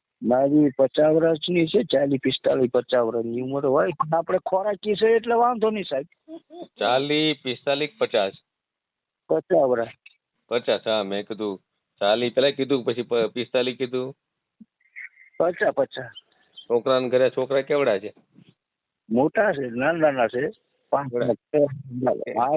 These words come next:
Speaker 1: છોકરા બે, બે ભાઈના છોકરા.
Speaker 2: કેટલા હશે?
Speaker 1: છોકરા બે હશે, છોકરા.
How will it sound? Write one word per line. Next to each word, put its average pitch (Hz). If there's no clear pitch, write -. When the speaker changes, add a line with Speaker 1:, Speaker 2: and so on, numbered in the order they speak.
Speaker 1:
છોકરા 208
બે, 202
બે 180
ભાઈના 160
છોકરા. -
Speaker 2:
કેટલા 135
હશે? 107
Speaker 1:
છોકરા 180
બે 185
હશે, 123
છોકરા. 113